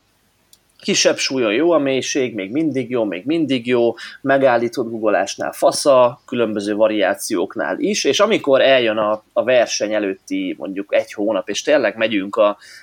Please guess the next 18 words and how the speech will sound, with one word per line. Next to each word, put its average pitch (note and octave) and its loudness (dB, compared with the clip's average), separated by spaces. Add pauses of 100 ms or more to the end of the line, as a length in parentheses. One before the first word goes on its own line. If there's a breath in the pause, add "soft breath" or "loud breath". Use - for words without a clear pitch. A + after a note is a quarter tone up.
versenygoogolásból G#2+ 0
a G#2+ 0
nagyobb G#2+ -2
súlyokra, C3+ -2
na D#3+ 2
akkor F#3 0
elkezdenek G#2+ 0
megint G2+ -8
magasabbakat F2+ -4
googolni G2 -4
az G2 -4
emberek. A2 2 (1040 loud breath)
És, B2+ 2
ö, C#3+ 6 (240 loud breath)
hát D3+ -6
nyilván D3 0
ez A#2 -4
ilyen A#2+ -2